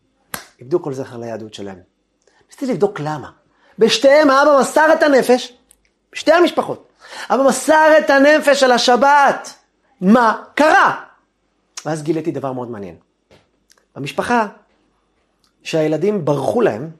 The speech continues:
ונעלמו ונתנדפו להם, והערכים נשכחו אי שם, שמתי לב שכשאבא הגיע, ביום ראשון, עם מכתב המתפטרות, הוא חוזר הביתה כזה ככה, מאוהר, קשוח, בלי הרבה סבלנות.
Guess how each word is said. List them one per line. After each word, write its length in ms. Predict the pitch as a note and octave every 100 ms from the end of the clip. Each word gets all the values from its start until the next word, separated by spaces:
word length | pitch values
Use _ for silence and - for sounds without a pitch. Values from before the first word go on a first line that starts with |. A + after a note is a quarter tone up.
| _
ונעלמו 600 | C#3+ G3 G#3+ G#3 G#3 B3 G#3+
ונתנדפו 640 | F3 E3+ E3 C#3 - G#3+
להם, 240 | F#3 D3 C#3+
והערכים 440 | C#3 C#3 C#3 F3+
נשכחו 440 | D#3+ - D3+ D#3 D#3+
אי 80 |
שם, 320 | B2+ F3 C#3 D3 _ _ _ _ _ _ _
שמתי 260 | - A3+ G3
לב 240 | F#3 D#3+ D3+ _
שכשאבא 500 | _ - - G#2+ F3+ G3+
הגיע, 320 | C#3+ A2+ G2 _ _ _ _
ביום 260 | B2+ C#3+ F#3
ראשון, 420 | G3+ - A#2 G#2 - _ _ _
עם 100 | B2+
מכתב 320 | A2+ - F#3 G3
המתפטרות, 720 | F#3+ - - C#3 D#3 F3+ -
הוא 320 | - _ _
חוזר 220 | G3 A3+
הביתה 260 | G#3 G#3 G3+
כזה 220 | F#3+ E3+
ככה, 300 | E3 D#3+ D3 C3+ _ - _ _ D#3+
מאוהר, 680 | D3+ C3 G#2+ C3 B2 G#2+ F#2+ _ _ _
קשוח, 720 | - B2 - A2 F#2+ - - _ _ _ _ _ _ _ _
בלי 160 | C#3 E3
הרבה 180 | C#3+
סבלנות. 540 | B2 G#2+ G2 F#2 F2+